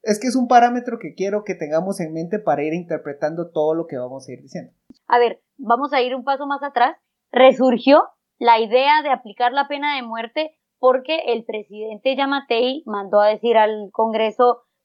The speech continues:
Speaker 2: que se vuelva a aplicar la pena de muerte, que vean ahí en el Congreso, porque hay mucha violencia.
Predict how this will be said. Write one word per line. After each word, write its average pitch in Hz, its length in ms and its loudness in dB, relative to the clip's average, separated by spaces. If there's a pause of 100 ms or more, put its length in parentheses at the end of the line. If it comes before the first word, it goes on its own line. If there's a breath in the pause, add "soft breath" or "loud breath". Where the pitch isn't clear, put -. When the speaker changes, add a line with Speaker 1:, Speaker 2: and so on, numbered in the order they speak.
Speaker 2:
que 233 140 0
se 240 300 8
vuelva 370 220 6
a - 20 0
aplicar 339 280 -2
la 320 140 -4
pena 311 300 -4
de 302 60 -8
muerte, 302 340 -4
que 269 100 0
vean 277 240 2
ahí 262 140 -4
en 277 100 -4
el 269 80 -6
Congreso, 269 400 0
porque 233 220 0
hay 285 80 4
mucha 330 280 2
violencia. 277 460 2